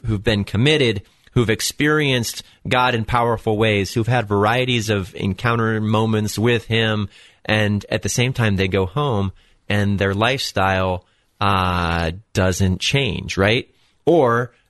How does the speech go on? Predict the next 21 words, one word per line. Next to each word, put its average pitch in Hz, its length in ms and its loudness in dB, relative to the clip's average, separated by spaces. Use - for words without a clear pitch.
um, 110 440 2
th-, 117 200 0
there, 110 400 2
there's 101 240 0
a, 104 60 2
there's 98 320 -2
a 98 40 2
certain 131 360 -2
degree 107 300 2
of 90 100 -2
disappointment 95 800 0
when, 98 640 0
um, 92 500 0
when 113 160 2
those 104 180 2
same 120 220 0
struggles 101 540 -2
tend 104 240 0
to 95 60 -2
present 92 280 0
themselves, - 480 -8